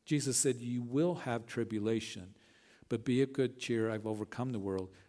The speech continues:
But faith gets us through the difficulties and the trials as we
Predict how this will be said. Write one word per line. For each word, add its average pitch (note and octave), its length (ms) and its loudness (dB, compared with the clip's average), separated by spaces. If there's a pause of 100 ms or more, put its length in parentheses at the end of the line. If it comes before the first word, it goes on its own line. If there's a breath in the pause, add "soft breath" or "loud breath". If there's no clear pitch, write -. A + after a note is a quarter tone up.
(140 loud breath)
But A2+ 160 2
faith C3+ 420 0
gets - 280 -4
us G#2 180 -2
through C3 680 -2
the G#2 100 -6
difficulties G2 840 -8
and G2+ 100 -10
the F#2+ 80 -10
trials F#2+ 760 -10 (720 loud breath)
as A2+ 260 -2
we A#2+ 520 0